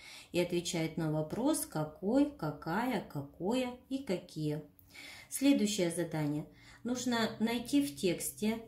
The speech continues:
слова с безударным гласным, которые можно проверить ударением. Например,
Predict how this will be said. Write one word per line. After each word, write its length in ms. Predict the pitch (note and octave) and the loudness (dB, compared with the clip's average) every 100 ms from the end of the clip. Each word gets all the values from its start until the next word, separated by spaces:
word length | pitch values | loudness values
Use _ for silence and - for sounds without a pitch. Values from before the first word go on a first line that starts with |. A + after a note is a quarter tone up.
| - - | -14 -6
слова 840 | - G#3 G#3+ F#3 E3+ D#3+ G#3 - | 0 2 2 2 0 0 -2 -8
с 60 | - | -4
безударным 760 | G3 G#3+ A3+ G#3 F3 D#3+ D#3 D3+ | 0 2 2 4 4 4 2 2
гласным, 640 | D#3 C#3+ C#3+ - A#3 - | 0 0 -2 -4 -4 -4
которые 380 | B3+ - G#3 F3+ | -8 0 2 4
можно 360 | E3 D#3+ E3 D#3 | 2 -2 -4 -2
проверить 640 | D#3+ D#3+ G#3+ C#4 - - - | -2 0 2 2 2 -4 -8
ударением. 640 | B3 A3+ E3 D#3+ E3+ E3 F3+ - - - - - | 0 2 4 4 2 0 -4 -12 -16 -16 -8 0
Например, 580 | G#3 G#3 G#3 F#3 D3 | 2 6 6 6 4